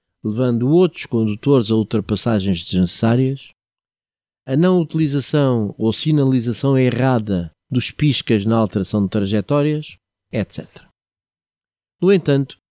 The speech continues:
também é comportamento de risco confiar nas informações que recebemos dos outros condutores, peões e passageiros,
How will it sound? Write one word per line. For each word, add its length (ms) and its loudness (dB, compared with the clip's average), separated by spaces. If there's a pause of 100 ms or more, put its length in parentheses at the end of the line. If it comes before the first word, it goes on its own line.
(960)
também 560 2
é 80 2
comportamento 840 0
de 80 -4
risco 380 -4 (720)
confiar 840 0 (640)
nas 300 0
informações 680 0
que 80 -14
recebemos 500 -4
dos 180 -6
outros 220 -4
condutores, 720 -4 (380)
peões 680 0
e 100 -10
passageiros, 760 -4